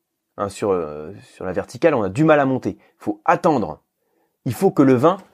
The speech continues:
prenne de l'oxygène, qu'il s'aère, pour que les arômes puissent se diffuser. Il a besoin de respirer. Le jeune vin, il a ce type de courbe. Le vieux vin, au moment de son ouverture,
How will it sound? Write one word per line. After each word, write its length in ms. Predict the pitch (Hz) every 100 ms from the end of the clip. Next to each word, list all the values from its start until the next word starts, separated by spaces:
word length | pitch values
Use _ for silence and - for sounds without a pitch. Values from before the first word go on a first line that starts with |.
| - - -
prenne 400 | - 214 208 170
de 60 |
l'oxygène, 720 | 151 151 - 165 151 135 101 90
qu'il 140 | 117
s'aère, 680 | - 196 175 151 120 90 82 _ _ -
pour 140 | 113
que 80 | -
les 180 | 127 110
arômes 400 | 123 147 156 104 _
puissent 360 | - 170 175 -
se 60 |
diffuser. 560 | 117 104 - 90 85 -
Il 160 | 123 107
a 40 |
besoin 360 | 95 123 120 131
de 100 | 101
respirer. 600 | 80 95 - - 85 _ _ _ _ _ _ - - - -
Le 140 | 143
jeune 220 | 170 233
vin, 220 | 220 269 - - _ _ _ _ -
il 140 | 151
a 40 | 196
ce 140 | 185
type 180 | 170 196
de 100 | 147
courbe. 380 | - 101 82 - _
Le 160 | 120 135
vieux 280 | 120 160 247
vin, 300 | 220 285 - -
au 100 | 143
moment 260 | 156 214
de 60 | 220
son 220 | - 147
ouverture, 680 | 127 117 - 143 208 151